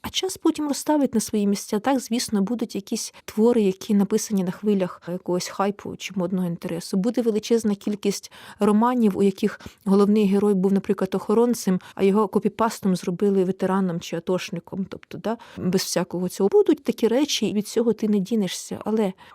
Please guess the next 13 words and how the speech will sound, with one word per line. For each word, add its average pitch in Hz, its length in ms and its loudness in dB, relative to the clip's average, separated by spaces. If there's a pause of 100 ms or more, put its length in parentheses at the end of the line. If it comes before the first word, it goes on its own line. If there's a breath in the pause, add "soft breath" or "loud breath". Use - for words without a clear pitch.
одночасно 220 680 2
будуть 214 460 -2
абсолютно 220 480 -4
геніальні 185 440 -2
книги. 190 400 -8 (360)
Написані 247 680 2 (180)
так - 320 -2 (200 loud breath)
гостро, 196 580 2
так - 340 -2
тонко 196 600 2
і 214 80 -2
так - 280 -2
щиро, 190 520 -2